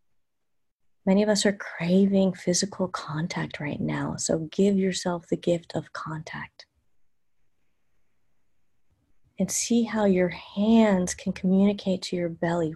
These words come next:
We know how to do this. We got this. We're gonna be okay. It's what a parent tells a child.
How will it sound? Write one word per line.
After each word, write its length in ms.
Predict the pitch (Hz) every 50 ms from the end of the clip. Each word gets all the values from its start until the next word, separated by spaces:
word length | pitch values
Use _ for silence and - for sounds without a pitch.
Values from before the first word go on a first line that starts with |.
| - -
We 200 | 214 254 285 269
know 420 | 220 185 170 160 160 165 170 170
how 200 | 160 165 165 160
to 100 | 165 160 - -
do 180 | - 160 160 156
this. 520 | 151 - - 180 - - - - - - _ _ _ _ _ _ _ _ _ _ _ _ _ _ _ _ _ _ _ _ _ - - - _ _ _ _ _ _ _ _ _ -
We 80 | 240 233
got 320 | - 165 170 202 202 -
this. 480 | - - - - - - - - - _ _ _ _ _ _ _ _ _ - - - - - - - - - - - - _ _ _ _ - - _ _ _ _ _ _ -
We're 80 | 190
gonna 160 | 190 196 190 180
be 160 | - 170 165
okay. 340 | 165 - - - 156 151 _ _ _ _ _ _ _ _ _ _ _ _ _ _ _ _ _ _ _ _ _ _ _ _ _ _ _ _ _ _ _ _ _ _ _ _ _ _ _ _ _ _ _ _ _ _ _ _ _ _ _ _ _ _ _ _ _ _ _ _ _ _ _ _ _ _ _ _ _ _ _ -
It's 120 | - -
what 80 | 190 185
a 60 | 180
parent 480 | 185 - - 202 208 214 208 208 208 -
tells 320 | - 190 180 175 175 -
a 40 | -
child. 540 | - - 151 143 139 143 139 - - -